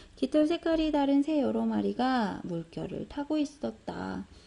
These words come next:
나는 아시안 젊은 남녀와 천연하게 동승하지 못하고 있어 낯짝 부끄러웠다. 여기까지. 여기가 대조죠? 음, 거기 묶어서 써요. 자,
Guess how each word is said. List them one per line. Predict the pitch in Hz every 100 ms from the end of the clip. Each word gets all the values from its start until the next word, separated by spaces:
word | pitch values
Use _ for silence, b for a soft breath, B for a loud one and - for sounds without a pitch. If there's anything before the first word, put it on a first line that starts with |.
| b -
나는 | 202 247 294 240 - -
아시안 | 190 - 220
젊은 | 220 208 208 220
남녀와 | 202 190 190 220 254 240
천연하게 | - 302 311 277 202 196 208 214
동승하지 | 190 185 190 180 180
못하고 | 220 214 220 233 226
있어 | 190 - 269 277 247
낯짝 | 165 - - - -
부끄러웠다. | 233 - 262 254 240 226 - 220
여기까지. | 220 - - - 180 175 - - B B B B -
여기가 | 208 220 214 254 302 330
대조죠? | - 175 156 170 - 302 285 -
음, | - -
거기 | - -
묶어서 | 180 - - 190 190
써요. | 185 - 262 262 202 220 294 339 B B B B B B -
자, | - - 175 175 - - -